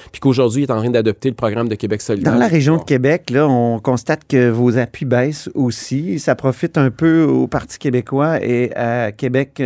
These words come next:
Speaker 2: solidaire. Comment vous expliquez ça ?
Speaker 1: Mais d'abord, il faut faire très attention quand il y a des sous-échantillons d'un sondage, hein. Les marges d'erreur sont toujours beaucoup plus élevées.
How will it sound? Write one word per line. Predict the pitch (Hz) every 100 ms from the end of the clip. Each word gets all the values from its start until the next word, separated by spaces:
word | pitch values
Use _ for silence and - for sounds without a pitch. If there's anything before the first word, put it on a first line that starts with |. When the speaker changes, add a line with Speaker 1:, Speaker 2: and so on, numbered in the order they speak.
| 113
Speaker 2:
solidaire. | - 131 120 120 160
Comment | - 175
vous | 240 170
expliquez | - - - 139
ça ? | - 202 277 - -
Speaker 1:
Mais | 110
d'abord, | 117 123 -
il |
faut | 113
faire | 127
très | 113 139
attention | 127 104 95 123
quand | 120 110 107
il |
y |
a |
des | 101 101
sous-échantillons | - 120 110 - 104 - 113 110
d'un | 101
sondage, | 107 95 107 123
hein. | 110
Les | 101
marges | 104 104
d'erreur | 98 107
sont | 110 101
toujours | 107 107 101
beaucoup | 110 110
plus | - 107 98
élevées. | 90 95